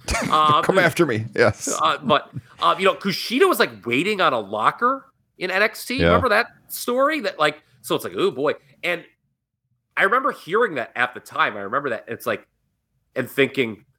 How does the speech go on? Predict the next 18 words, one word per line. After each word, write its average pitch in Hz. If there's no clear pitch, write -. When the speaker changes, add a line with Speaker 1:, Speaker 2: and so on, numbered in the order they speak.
Speaker 2:
you 131
know, 131
N 165
X -
T's 185
got 123
a -
logjam 101
problem 80
right 80
now. 71
There's 180
two, -
the, 131
the 131
pipeline 175
ain't 131
moving. 165